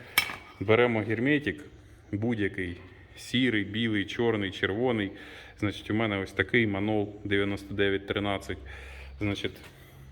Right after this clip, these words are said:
закладаємо смазочку в оцю канавку. Тут канавка спеціальна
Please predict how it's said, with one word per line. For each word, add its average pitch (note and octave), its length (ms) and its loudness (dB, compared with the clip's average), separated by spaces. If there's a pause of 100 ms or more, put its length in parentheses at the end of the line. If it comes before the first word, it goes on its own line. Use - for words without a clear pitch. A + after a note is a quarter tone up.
(1400)
закладаємо A2+ 1040 4
смазочку A2 680 2
в G2+ 40 2
оцю G#2 220 -4
канавку. A#2 480 0
Тут F#2+ 180 -6
канавка C#3 460 4
спеціальна A#2 680 2